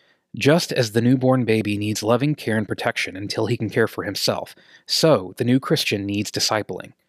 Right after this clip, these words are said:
The Great Commission does not stop with the salvation of the lost. For in that Great Commission, Jesus commanded us to teach the converts the word as well. That is what the fellowship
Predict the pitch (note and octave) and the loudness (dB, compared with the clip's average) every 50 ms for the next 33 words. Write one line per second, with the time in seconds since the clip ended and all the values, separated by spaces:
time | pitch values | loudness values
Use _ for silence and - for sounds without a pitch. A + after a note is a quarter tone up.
0 | _ _ _ _ _ _ _ _ _ _ _ - A2+ F#2+ D3 G3 F#3+ - E3 C#3+ | _ _ _ _ _ _ _ _ _ _ _ -2 4 8 8 8 6 4 -2 0
1 | B2 A2 - - G2 F#2+ G2 F2+ - A2 - - A#2 B2 D3 C#3 - - - B2 | 0 0 -2 -2 -6 -6 -8 -4 -4 -4 -2 0 0 0 0 0 -2 -2 -2 0
2 | G2 F2+ G2 - _ _ _ - A2+ A2+ - - - - - G#2+ G#2 F#2+ A2 A#2 | -2 -2 -2 -6 _ _ _ -2 -2 -2 -2 -2 -2 0 2 2 2 2 2 2
3 | B2 - - - E2+ F#2 - A2 G2 - F#2+ F#2+ G2+ F2+ F2+ - - - - - | 2 2 0 -4 -6 -8 -8 -8 -6 -4 -2 -2 -2 -2 -4 -4 -6 -6 -6 -8
4 | _ _ _ _ _ _ _ _ _ _ _ - - B2 C3 C#3+ D#3 E3+ D#3+ C#3+ | _ _ _ _ _ _ _ _ _ _ _ 0 2 4 4 4 4 2 0 0
5 | C#3 D#3 E3 D#3+ - D3+ C#3+ B2+ A#2 - - G#2 G#2 G2+ G#2+ A#2 C3 A#2+ C#3 - | 0 0 0 0 0 0 0 2 2 0 -2 -4 -4 -2 0 0 0 0 0 -2
6 | - - C3 B2+ B2+ B2+ B2 G#2+ G2 F#2 F#2 F#2 - - - - - - - C#3+ | -2 0 0 2 4 2 2 0 -2 -4 -4 -6 -6 -6 -6 -6 -6 -2 -2 -2
7 | C#3 - - - - - - - C3+ C3 B2 A2 - G2+ G2+ - - - G#2+ F#2+ | -2 -2 -6 -6 -6 -6 -2 0 0 0 0 -2 -4 -4 -2 -2 -4 -4 -4 -2
8 | G2+ A#2 C3 B2+ G#2 G2 G2+ F#2 - - F#2+ B2+ A#2 F#2 D#2+ - - _ _ _ | 2 4 4 4 4 2 0 -4 -4 -2 -2 -2 -2 -2 -4 -10 -12 _ _ _
9 | _ _ _ _ _ _ _ _ _ _ _ _ _ _ _ _ - C3+ C#3 C#3 | _ _ _ _ _ _ _ _ _ _ _ _ _ _ _ _ 0 0 2 2
10 | G#2 - - - - _ _ _ - - G#2 - A2 G#2 A2 G#2+ - - G#2 - | 0 -2 -6 -14 -20 _ _ _ -10 -8 -6 -4 0 0 0 0 -2 -6 -8 -2
11 | - C#3 C#3+ C#3+ B2 - - - F#2 F2 - - | 2 2 4 4 2 0 -2 -6 -8 -10 -14 -18